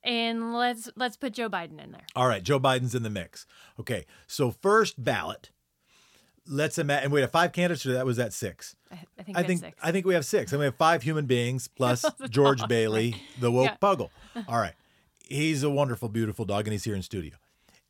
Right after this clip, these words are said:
Speaker 2: If on the first ballot, let's say Elizabeth Warren gets first. Now it's sounding fictional 'cause she didn't get first right now so far in the, in the national voting. But let's say
Speaker 1: But,
Speaker 2: she
Speaker 1: but
Speaker 2: got
Speaker 1: let's,
Speaker 2: first.
Speaker 1: in our district, Elizabeth Warren would crush it.
Speaker 2: This is Warren land.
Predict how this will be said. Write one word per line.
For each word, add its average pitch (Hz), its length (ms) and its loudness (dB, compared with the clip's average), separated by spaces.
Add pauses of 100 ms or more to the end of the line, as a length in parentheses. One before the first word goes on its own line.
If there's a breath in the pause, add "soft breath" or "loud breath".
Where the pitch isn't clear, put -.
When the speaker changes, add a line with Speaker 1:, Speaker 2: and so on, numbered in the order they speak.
(320)
Speaker 2:
If 196 380 0 (600)
on 147 160 0
the 143 80 -2
first 180 420 0
ballot, 92 440 -4 (260)
let's 202 180 2
say 226 140 -4
Elizabeth 180 340 0
Warren 147 220 0
gets 123 180 -2
first. - 380 -8 (140)
Now 214 280 0
it's 160 240 -4
sounding 160 500 2
fictional 95 420 -2
'cause 113 220 -4
she 139 120 0
didn't 151 220 2
get 139 180 0
first 104 400 -2 (140)
right 117 260 0
now 120 200 -4
so 131 220 0
far 107 460 0
in 110 220 -6
the, 104 340 0
in 117 140 -4
the 104 120 0
national 120 440 0
voting. 110 240 0
But 143 60 0
let's 180 140 2
say 185 120 4
Speaker 1:
But, - 80 -2
Speaker 2:
she 165 80 0
Speaker 1:
but 285 60 4
Speaker 2:
got 135 80 4
Speaker 1:
let's, 196 120 4
Speaker 2:
first. 185 200 -2
Speaker 1:
in 247 120 -2
our 254 220 0
district, 233 480 -6
Elizabeth 196 440 -8
Warren 190 200 -10
would 180 100 -14
crush - 240 -16
it. - 40 -8
Speaker 2:
This 151 80 2
is 123 60 2
Warren 135 360 6
land. 92 240 -8